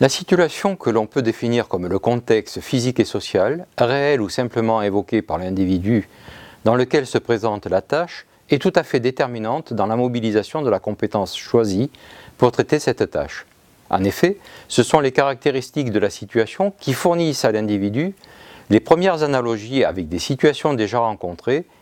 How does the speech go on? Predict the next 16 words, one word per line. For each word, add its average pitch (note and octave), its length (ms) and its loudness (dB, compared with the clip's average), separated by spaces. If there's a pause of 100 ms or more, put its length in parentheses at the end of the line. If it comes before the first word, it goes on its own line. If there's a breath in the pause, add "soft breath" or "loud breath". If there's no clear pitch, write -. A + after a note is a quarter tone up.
(140)
et D3 120 6
donc C3 300 0 (300 loud breath)
qui D3 120 4
lui D3+ 100 4
permettent A#2+ 460 2
de A2+ 120 2
préactiver A#2 640 0
un C#3+ 100 -2
certain A#2 340 -6
nombre B2+ 360 -2 (360 loud breath)
de G#2+ 80 8
compétences D3+ 720 2
liées A#2 420 2
à D#3 80 0
ces C#3+ 160 -6
situations. F#2 600 -2